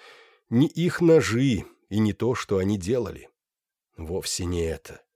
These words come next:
Такие мелочи вовсе не волновали ее, это она могла понять. Тут появлялось кое-что еще. Сами эмоции, напряженный, головокружительный,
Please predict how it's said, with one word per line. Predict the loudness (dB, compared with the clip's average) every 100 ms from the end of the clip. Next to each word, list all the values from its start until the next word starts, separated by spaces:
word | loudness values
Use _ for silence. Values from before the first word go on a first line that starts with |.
| _ -20 -20 _ _ _ _ _
Такие | -2 -2 0 2
мелочи | 4 4 2 -2 -2
вовсе | -2 -2 0
не | 2
волновали | 4 4 4 4 2 0
ее, | -2 -2 2 2 0 -8 _ _
это | -4 0 4 6
она | 6 6
могла | 4 4 2 2
понять. | 0 0 -2 -6 -16 -20 _ _ _ _ _ _ _ _ _ _ _
Тут | -6 -6 -8
появлялось | -4 -2 -2 -2 -2 -4 -6 -12
кое-что | -6 -4 -4 -6 -8 -8
еще. | -8 -8 -8 -10 -10 -10 -12 _ _ _ _ _ _ _ _ _
Сами | -6 -4 -2 -2 -2 -6
эмоции, | -8 -6 -8 -8 -10 -14 -20 -20 -20 -20 _ _ _
напряженный, | 2 4 2 2 4 6 4 2 -6 -16 -10
головокружительный, | 2 4 4 0 -2 -2 -2 -4 -4 -8 -10 -16 -20